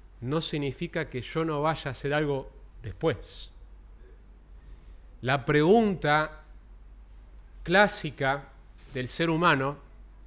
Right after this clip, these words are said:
que es frecuentemente una de las objeciones a la fe cristiana, una objeción a un Dios soberano bueno,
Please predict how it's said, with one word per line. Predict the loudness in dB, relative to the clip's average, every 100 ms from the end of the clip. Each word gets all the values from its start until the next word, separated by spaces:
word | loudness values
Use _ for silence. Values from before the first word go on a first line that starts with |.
| -20 -20 -20 -20 -20 -20 -20 -20 -20 -20 -20 -8
que | 4 6 8
es | 6 0
frecuentemente | -2 0 4 4 4 4 4 4
una | 2
de | 2
las | 2 0
objeciones | -4 -4 -4 0 4 4 4 -2 -6 -10 -10 -14 -20 -20 -20 -20 -20 -14 -8
a |
la | -6
fe | -4 -2 -2
cristiana, | -2 -2 0 2
una | 2
objeción | 0 -2 -2 2 4 6 4
a |
un | 2
Dios | 2 2 0
soberano | -4 0 0 0
bueno, | 0 0 0